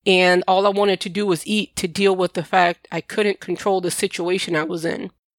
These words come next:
This would lead me to eating the chocolate bars for more energy, and I guess my body had only one place to dump all those excess calories, and I didn't know this at the time, but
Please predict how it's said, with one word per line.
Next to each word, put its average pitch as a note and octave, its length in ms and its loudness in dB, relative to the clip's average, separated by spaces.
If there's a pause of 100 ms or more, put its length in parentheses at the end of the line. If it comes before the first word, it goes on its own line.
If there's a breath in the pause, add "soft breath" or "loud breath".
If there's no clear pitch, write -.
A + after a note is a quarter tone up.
(360)
This G#3+ 200 4
would A#3 140 4
lead G#3 240 2
me G3 140 6
to F#3+ 180 -2
eating F#3 500 2
the F3 160 -4
chocolate - 500 0
bars F3 440 4
for - 120 -6
more F3 240 2
energy, F3+ 520 0 (320)
and F#3 100 2
I E3+ 80 4
guess G#3 260 2
my G3 120 0
body F#3 380 2
had F3 260 2
only G3 240 0
one F#3+ 260 2
place F3+ 400 0
to E3+ 320 -4 (420)
dump F#3+ 320 2
all F3+ 220 -4
those E3+ 240 -4
excess F3+ 400 0
calories, G#3 720 -2 (440)
and F3 120 2
I F3 100 6
didn't B3 260 2
know B3+ 120 4
this A#3+ 220 0
at F3 140 0
the F3+ 100 -4
time, E3+ 360 0
but E3 280 -2